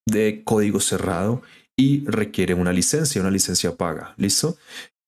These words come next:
Ustedes van a poder instalar algunas versiones, eh, registrándose en la página, pero eso sí va a, mm,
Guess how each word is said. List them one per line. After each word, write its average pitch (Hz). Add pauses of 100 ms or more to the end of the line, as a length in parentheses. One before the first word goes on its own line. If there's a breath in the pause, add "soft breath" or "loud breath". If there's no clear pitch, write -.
(100)
Ustedes 123
van 135
a 147
poder 143
instalar 104
algunas 107
versiones, 120
eh, 90
registrándose 104
en 123
la 131
página, 139 (840)
pero 123
eso 101
sí 98
va 92
a, 87
mm, 73